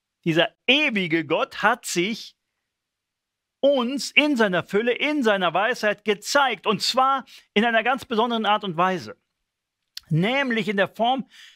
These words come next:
von drei Personen, auf drei verschiedene Arten. Er hat sie uns zu erkennen gegeben in diesen drei, ich sag mal, Personen. Und dennoch sind die alle eins.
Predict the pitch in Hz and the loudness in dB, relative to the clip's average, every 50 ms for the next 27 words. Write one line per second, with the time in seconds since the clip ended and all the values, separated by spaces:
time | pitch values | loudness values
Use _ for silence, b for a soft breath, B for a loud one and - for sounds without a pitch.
0 | B B B B B _ - - 208 196 - - - 175 180 208 233 247 269 285 | B B B B B _ 0 2 2 2 2 2 0 2 2 2 2 2 2 0
1 | 277 285 254 220 _ _ _ _ _ _ _ _ _ _ _ _ _ _ - - | -2 -2 -6 -10 _ _ _ _ _ _ _ _ _ _ _ _ _ _ 0 2
2 | 208 208 185 156 147 170 196 220 226 220 185 131 - - - - - 180 - - | 2 2 2 0 -2 -2 -2 -2 -2 -2 -4 -4 -6 -10 -10 -2 -2 -2 -2 0
3 | - 208 233 262 262 254 - 208 160 - - 233 240 220 202 214 196 185 160 175 | 4 4 4 4 4 0 -4 -4 -2 -2 -2 -2 -2 -2 -2 0 0 0 0 0
4 | 185 196 190 - _ - - _ _ _ _ _ _ _ _ _ _ _ _ _ | -2 -4 -6 -8 _ -20 -20 _ _ _ _ _ _ _ _ _ _ _ _ _
5 | _ _ _ _ _ _ _ _ _ - 185 214 233 - 240 247 240 208 - - | _ _ _ _ _ _ _ _ _ 4 4 4 4 2 0 0 0 0 0 0
6 | 254 226 208 - - 254 277 285 277 254 220 202 185 220 240 240 233 226 - _ | 0 0 0 0 0 -2 -2 -2 -2 -2 -2 -2 -2 -2 -2 0 -2 -4 -6 _
7 | - 214 226 220 196 220 220 175 190 214 208 190 185 202 _ _ _ _ _ _ | -2 -2 0 0 0 -2 -2 0 0 0 -2 -2 -8 -12 _ _ _ _ _ _
8 | _ - 202 175 196 202 220 240 233 226 - 190 180 - 220 190 180 208 196 - | _ 0 4 4 4 4 4 2 0 -2 -4 -6 -4 0 0 0 0 0 -2 0
9 | 196 185 147 196 202 170 - - - - _ _ _ _ _ _ _ _ _ _ | -2 -2 -2 -2 -6 -6 -8 -14 -18 -20 _ _ _ _ _ _ _ _ _ _
10 | _ _ _ _ - B B 156 165 B 226 196 165 277 311 330 311 269 214 - | _ _ _ _ -16 B B -4 2 B 2 4 4 2 2 2 0 -2 -2 -2
11 | - 269 254 185 247 240 - _ - - 214 233 247 247 240 - - - - 220 | -2 -2 -2 -2 -4 -4 -6 _ 2 2 2 4 4 0 0 -2 -4 -4 -2 -2
12 | 233 240 233 202 143 - _ - - - - - - _ | 0 0 -2 -4 -6 -8 _ -16 -18 -16 -16 -18 -20 _